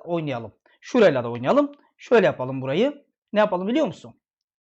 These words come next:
Sin'i yüz seksene tamamla. Sin doksan biri yüz seksene tamamla bakalım. Ne olur? Sin seksen dokuz. Sin doksan iki yüz seksene tamamla. Sin seksen sekiz.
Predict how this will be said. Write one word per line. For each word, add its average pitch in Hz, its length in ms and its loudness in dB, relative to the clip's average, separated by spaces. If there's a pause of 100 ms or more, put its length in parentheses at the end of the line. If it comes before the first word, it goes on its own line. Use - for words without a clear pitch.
(760)
Sin'i 330 640 0
yüz 226 260 -4
seksene 254 460 0
tamamla. 139 600 -4
Sin 277 260 -2
doksan 208 360 0
biri 233 100 0
yüz 254 160 -2
seksene 233 360 -2
tamamla 208 380 2
bakalım. 247 400 -2
Ne 269 120 4
olur? 269 260 4 (600)
Sin 254 840 -2 (180)
seksen 220 580 0
dokuz. - 380 -10 (460)
Sin 302 300 -2
doksan 269 360 2
iki 254 180 -2
yüz 294 140 0
seksene 254 440 0
tamamla. 202 600 0 (300)
Sin 262 920 -2 (180)
seksen 240 520 0
sekiz. 170 520 -14